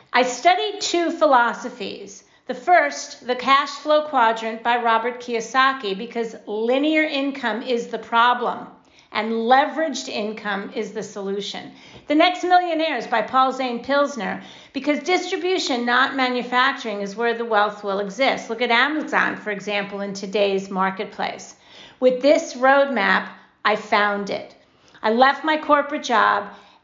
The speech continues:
and I decided to earn past my comfort zone and found the compensation plan and the company to do that with. And now I am a professional network marketer. And I know that I know that I have the solution, and I am growing and scaling a legacy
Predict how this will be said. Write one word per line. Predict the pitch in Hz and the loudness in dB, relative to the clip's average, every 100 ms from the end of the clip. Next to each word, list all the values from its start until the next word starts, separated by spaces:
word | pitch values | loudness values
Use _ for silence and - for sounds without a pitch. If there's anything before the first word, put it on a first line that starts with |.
| 214 | -2
and | |
I | 220 220 | 0 0
decided | 208 269 262 294 302 | -2 2 4 2 -2
to | 285 - | -4 -2
earn | 320 311 339 | 2 4 2
past | 320 277 269 262 | 0 2 0 0
my | 269 254 | -2 -2
comfort | 262 269 269 247 202 | 0 -4 -4 -6 -8
zone | - 185 175 - | -6 -4 -4 -6
and | 233 226 | -6 -6
found | - 277 269 285 285 | 0 2 4 2 0
the | |
compensation | 269 254 262 269 311 277 254 233 247 | -2 2 2 2 -2 0 0 0 -4
plan | - 220 202 208 | -4 -2 -2 -2
and | 226 | -4
the | 226 | -4
company | 226 247 247 240 220 | -2 -2 -2 -4 -2
to | 208 202 | -2 -2
do | 214 190 | -2 -4
that | 170 - | -6 -8
with. | 180 143 - _ _ _ _ _ - - | -10 -12 -14 _ _ _ _ _ -12 0
And | 254 262 | 4 8
now | 262 269 294 320 | 8 6 4 0
I | 254 | -2
am | 247 233 | -2 -2
a | |
professional | 233 240 - 262 285 277 285 | -2 -8 0 2 2 -2 -2
network | 269 240 240 247 | 0 -2 0 -2
marketer. | 247 269 330 285 196 - | 4 4 4 0 -2 -2
And | 233 254 | 0 2
I | 262 | 2
know | 277 277 294 330 359 | 4 4 6 6 4
that | 285 262 | 2 2
I | 262 | 2
know | 269 294 339 330 | 2 4 4 4
that | 285 | 2
I | 254 | 2
have | 247 254 | 2 0
the | 262 | 0
solution, | - 269 247 277 - 302 302 | -4 -4 -2 -2 -2 -4 -4
and | 247 | -4
I | 240 | -2
am | 226 220 196 | 0 -2 -4
growing | 190 196 226 294 320 294 | -2 2 4 4 0 -2
and | 208 196 | -6 -8
scaling | - - 262 277 269 220 - | -14 -4 0 2 2 -2 -4
a | - | -4
legacy | 220 247 285 269 - 190 185 - | 2 4 4 0 -6 -6 -6 -10